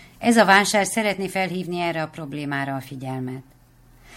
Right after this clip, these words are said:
Az esemény szervezői szerint a tét, hogy az egyre gazdagabb hazai lemezkiadás spektruma ne szűküljön, hanem továbbra is egyre sokszínűbb legyen. Több tucat zenei stílus és több mint negyven lemezkiadó lesz jelen a vásáron,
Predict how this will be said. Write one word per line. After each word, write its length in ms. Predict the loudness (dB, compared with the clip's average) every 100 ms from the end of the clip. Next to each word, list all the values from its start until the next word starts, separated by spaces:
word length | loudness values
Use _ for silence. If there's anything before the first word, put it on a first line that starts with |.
| -20 -8
Az 120 | 4
esemény 400 | 6 8 8 6
szervezői 560 | 4 4 4 2 0 -4
szerint 380 | -4 -4 -4 -6
a 60 |
tét, 360 | -6 -6 -6 -10 -20 -20 _
hogy 140 | -4
az 100 | -2
egyre 300 | 2 4 4 2
gazdagabb 580 | 2 0 -2 0 0
hazai 440 | 2 0 2 0 0
lemezkiadás 720 | -2 -2 -4 -4 -4 -2 -4
spektruma 540 | -4 -6 -6 -8 -4 -2
ne 120 | -2
szűküljön, 840 | -4 -6 -8 -6 -4 -2 -4 -8 -16 -20 -6
hanem 280 | 0 2 4
továbbra 420 | 6 6 6 2
is 200 | -2 -4
egyre 300 | -4 -4 -4
sokszínűbb 680 | -4 -8 -8 -6 -6 -6
legyen. 480 | -8 -8 -8 -10 -14 -20 _ _ _ _
Több 200 | 0 0
tucat 580 | 0 -2 0 0 0 -6 -12
zenei 400 | -4 -2 0 -2
stílus 600 | -4 -2 -2 -2 -4 -6
és 180 | -6 -2
több 240 | 4 4 6
mint 200 | 4 6
negyven 380 | 4 4 0
lemezkiadó 760 | 2 0 -2 -4 -4 -4 -4 -2
lesz 240 | -2 -2
jelen 260 | 0 0 0
a 60 |
vásáron, 680 | 0 0 2 4 4 2 -6